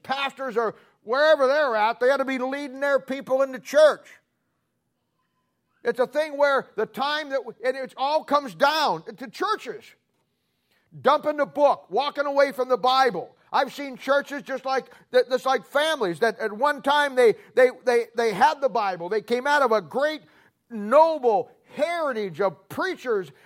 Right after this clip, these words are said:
and men who believed the book, and today they're in total apostasy. And in every case, whether it be a family, whether it be an individual,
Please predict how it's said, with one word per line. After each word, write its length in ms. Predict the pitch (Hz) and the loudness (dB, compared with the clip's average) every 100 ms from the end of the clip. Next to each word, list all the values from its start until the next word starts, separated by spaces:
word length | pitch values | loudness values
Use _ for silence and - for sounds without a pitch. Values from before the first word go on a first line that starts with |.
| - | 2
and 340 | 233 220 233 | 2 2 -4
men 320 | 320 370 262 | -2 -2 -2
who 120 | 214 226 | -6 -2
believed 420 | 226 269 302 277 | -2 -2 -4 -8
the 60 | |
book, 320 | 269 339 330 262 | -8 -4 -6 -6
and 120 | 254 | -8
today 300 | 294 339 359 | -6 -4 -6
they're 200 | 349 349 | -8 -8
in 120 | 339 - - | -10 -14 -10
total 440 | - 440 453 415 | -4 -2 0 4
apostasy. 840 | 359 - 269 240 - 185 - 123 _ _ _ _ _ _ _ _ | 4 2 -4 -4 -6 -14 -14 -20 _ _ _ _ _ _ _ _
And 160 | 277 277 | -2 -2
in 120 | 302 | 0
every 300 | 370 370 370 | 2 2 0
case, 460 | - 320 247 165 | 4 6 6 0
whether 240 | 226 240 226 | -2 0 0
it 80 | 160 | -2
be 140 | 208 | -4
a 80 | 170 | -4
family, 600 | - 302 349 339 339 302 - _ | -4 -2 0 -2 -4 -6 -10 _
whether 240 | 262 240 | 2 4
it 100 | 214 | 2
be 100 | 214 | 0
an 40 | 214 | -4
individual, 760 | 202 175 190 349 294 311 247 | -2 -2 -2 -4 -2 -2 -4